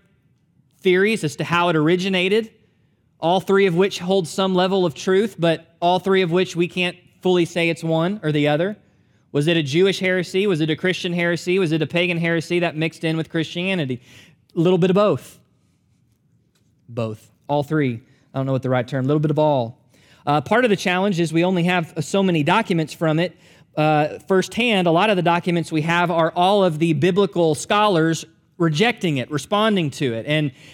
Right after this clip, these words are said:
they did a great job responding to it. But sometimes, like we can do, they also sometimes misconstrued some of the things. Doesn't mean that the other people were right. They were wrong. It's just,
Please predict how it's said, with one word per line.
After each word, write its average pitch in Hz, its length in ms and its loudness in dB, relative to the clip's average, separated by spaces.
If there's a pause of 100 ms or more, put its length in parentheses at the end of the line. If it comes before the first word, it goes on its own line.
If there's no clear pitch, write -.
they 190 100 2
did 208 120 4
a 208 40 4
great 202 240 0
job 185 240 0
responding 220 480 0
to 139 160 -2
it. 123 140 -4
But 147 100 -6
sometimes, 196 640 0
like 156 200 0
we 165 140 2
can 160 160 -2
do, 160 180 2
they 165 140 2
also 180 320 0
sometimes 156 640 -4
misconstrued 156 720 -4
some 151 200 -2
of 135 80 0
the 127 80 -2
things. 139 480 -6 (340)
Doesn't 175 200 2
mean 185 160 0
that 165 100 -2
the 160 100 2
other 165 140 0
people 165 280 -2
were 139 120 0
right. 220 280 2
They 160 120 0
were 147 100 2
wrong. 165 380 2
It's - 160 -4
just, 151 420 -4